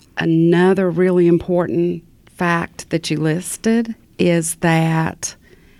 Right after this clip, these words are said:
children born in the year two thousand and since, so since the year two thousand,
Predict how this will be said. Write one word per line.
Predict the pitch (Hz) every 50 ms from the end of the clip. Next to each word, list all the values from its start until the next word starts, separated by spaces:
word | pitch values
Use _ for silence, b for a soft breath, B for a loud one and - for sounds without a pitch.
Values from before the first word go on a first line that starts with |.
| b b b b b b -
children | - - 196 202 208 202 214 214 202 190
born | 165 185 180 180 190 190 190 196 196
in | 190 - 156 180
the | 175
year | 175 170 180 180 175 175
two | 175 - - 185 175
thousand | 165 - 165 160 160 165 165 175 180 170 196 190 190 190 190 185 185 - -
and | 160 160 160
since, | - - - 180 170 180 208 254 - - - - - - - - - _ _
so | - - - 170 160 156
since | 156 - - - - - 175 165 - - - -
the | 180 175
year | 170 170 165 160
two | 165 - - 165 160
thousand, | - 156 156 160 165 170 175 170 208 208 214 220 226